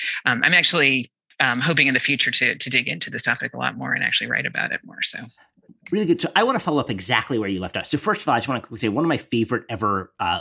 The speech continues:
Speaker 2: uh, DeSoto descending, uh, findings was that, uh, these title registration things increased labor supply because people didn't have to protect their houses as much. So there was, like, a, so there was these other economic benefits, and I think that one of the things you, that, that, that fits nicely with, um, uh, something you said.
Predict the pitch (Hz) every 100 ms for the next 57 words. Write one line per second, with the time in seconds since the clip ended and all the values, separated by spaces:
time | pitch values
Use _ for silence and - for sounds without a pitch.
0 | - 98 85 - _ - - 143 123 110
1 | 104 92 107 - 110 110 107 98 98 -
2 | 107 95 - - - 131 131 123 101 -
3 | - - 127 113 120 110 - 110 110 123
4 | - 135 123 110 110 123 107 110 113 104
5 | 107 - 110 - 101 92 120 139 139 139
6 | 165 - - - - 120 139 117 110 117
7 | 107 - 104 - 127 - 107 - 107 160
8 | 156 170 175 208 - 147 131 135 131 120
9 | 120 - - 135 151 110 127 - 147 156
10 | 143 170 165 165 175 170 202 - 131 123
11 | 135 139 127 120 113 117 123 123 117 120
12 | 117 120 - - 135 127 117 113 120 104
13 | 104 - 113 98 92 - - _ - 104
14 | 92 92 - 107 107 104 214 180